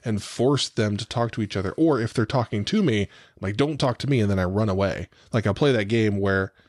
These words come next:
I'm there, somebody starts to talk to me, then I, like, remind the team, "This is for you guys, this isn't for me," so, like, I'm gonna go hide.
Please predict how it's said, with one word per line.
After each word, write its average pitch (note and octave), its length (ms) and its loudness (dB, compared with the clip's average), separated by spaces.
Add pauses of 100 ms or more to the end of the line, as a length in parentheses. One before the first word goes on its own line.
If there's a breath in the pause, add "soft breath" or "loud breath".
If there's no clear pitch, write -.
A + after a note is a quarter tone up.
(320 soft breath)
I'm F#2+ 380 0
there, G2+ 380 2
somebody A#2 280 0
starts G2+ 200 -2
to F2+ 80 -4
talk B2+ 260 -2
to - 120 -8
me, F#2+ 120 0
then G2 200 0
I, F#2+ 60 0
like, F#2+ 220 -2
remind G#2 520 0
the A#2+ 80 2
team, G2 420 -2 (400 loud breath)
"This C3+ 160 2
is B2 80 2
for A#2 120 0
you B2+ 160 4
guys, G2+ 400 0
this A#2 180 0
isn't G#2+ 220 0
for A2 100 -2
me," B2+ 240 2
so, - 100 -2
like, F#2 120 0
I'm G2 60 2
gonna G#2 140 2
go F#2 80 0
hide. E2 580 -2